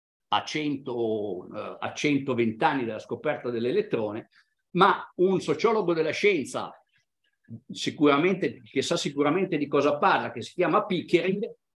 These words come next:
dice: "Sull'esistenza dei quark non ho assolutamente la stessa certezza che ho dell'esistenza delle automobili." Quindi, cioè, non tutte le cose stanno sullo stesso piano quando parliamo di ontologia.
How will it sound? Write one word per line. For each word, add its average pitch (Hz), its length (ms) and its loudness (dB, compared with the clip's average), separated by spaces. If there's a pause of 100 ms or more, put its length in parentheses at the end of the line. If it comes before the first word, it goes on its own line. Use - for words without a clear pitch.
(120)
dice: 160 500 -2
"Sull'esistenza 175 840 2
dei 190 160 4
quark 156 520 0 (360)
non 180 160 4
ho 165 180 4
assolutamente 156 800 0
la 143 100 -2
stessa 131 320 -4
certezza 131 560 -2
che 123 120 0
ho 101 200 -2 (220)
dell'esistenza 120 720 0
delle 110 160 -4
automobili." 92 680 -6 (720)
Quindi, 156 420 6 (120)
cioè, - 340 -2
non 170 260 6
tutte 151 240 0
le 190 120 2
cose 135 260 2
stanno 139 280 2
sullo 120 200 -2
stesso 120 340 -2
piano 165 460 -2
quando 123 260 -4
parliamo 127 400 -4
di 117 120 -4
ontologia. 104 680 -6